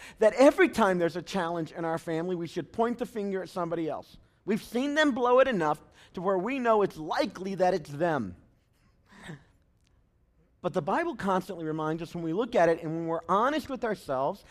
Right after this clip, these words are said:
about the way life normally works, very often in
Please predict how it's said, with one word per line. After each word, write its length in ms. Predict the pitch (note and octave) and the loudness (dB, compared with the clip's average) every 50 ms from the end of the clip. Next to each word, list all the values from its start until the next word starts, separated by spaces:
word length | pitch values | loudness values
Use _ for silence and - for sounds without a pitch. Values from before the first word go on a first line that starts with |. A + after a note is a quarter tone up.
| - - - - - | -20 -20 -16 -6 -4
about 300 | E3 C#3 F#3+ F3+ F3+ F3+ | 2 4 4 4 4 2
the 80 | F#3+ | 0
way 340 | E3+ D#3 D3+ E3 G3+ B3 C4+ | -2 2 4 4 6 6 4
life 320 | B3 G3 F#3 G3+ G#3+ F#3+ | 2 4 4 4 4 2
normally 480 | F#3+ F#3+ F#3 F#3 G#3+ B3 C#4 C#4 C#4+ C#4+ | 2 0 2 2 2 2 2 0 -2 -4
works, 640 | A#3+ C#4 D4 B3+ G#3 G3+ - - - - - - - _ _ _ _ _ _ _ _ _ _ _ _ | -2 -2 0 0 0 -2 -4 -10 -20 -20 -20 -20 -20 _ _ _ _ _ _ _ _ _ _ _ _
very 360 | D#3 C#3 G3 B3 E4 F4+ E4 | -4 0 0 0 2 0 0
often 340 | C#4 A#3 A3 A3 A3 G3+ F#3 | 2 2 2 2 2 -2 -2
in 120 | F3+ F3+ | -2 -2